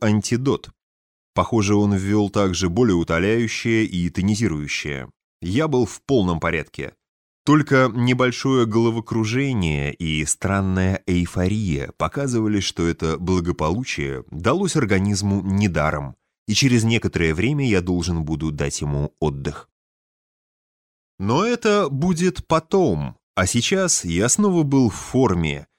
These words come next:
и готов был выпутаться из этой дикой ситуации. Я огляделся. Вокруг по-прежнему не было ни души. Все,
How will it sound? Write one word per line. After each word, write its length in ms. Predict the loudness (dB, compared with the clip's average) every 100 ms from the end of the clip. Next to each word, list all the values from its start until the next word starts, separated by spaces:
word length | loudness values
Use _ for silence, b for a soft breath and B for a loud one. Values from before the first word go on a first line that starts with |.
| _
и 60 | 2
готов 440 | 2 4 2 2
был 300 | 2 4 4
выпутаться 880 | 4 2 2 2 0 -2 -2 0 0
из 280 | 0 -2 -2
этой 480 | -2 -2 -2 -2 -6
дикой 720 | -14 -10 -6 -4 -2 -4 -4 -10
ситуации. 800 | -4 -2 0 0 0 -4 -8 -14 _ _ _ _ _ _ _ _ _ _ _ _ -4
Я 220 | 2 4
огляделся. 720 | 4 2 2 0 0 -6 -12 -16 _ _ _ _ _
Вокруг 560 | -2 -2 0 0 0 -2
по-прежнему 760 | -2 0 0 0 0 2 0 0
не 280 | 2 2 2
было 420 | 2 2 0 -2
ни 300 | -2 2 2
души. 440 | 0 -4 -6 -10 -16 _ _ _ _ _ _ _ _ _
Все, 440 | -8 0 2 0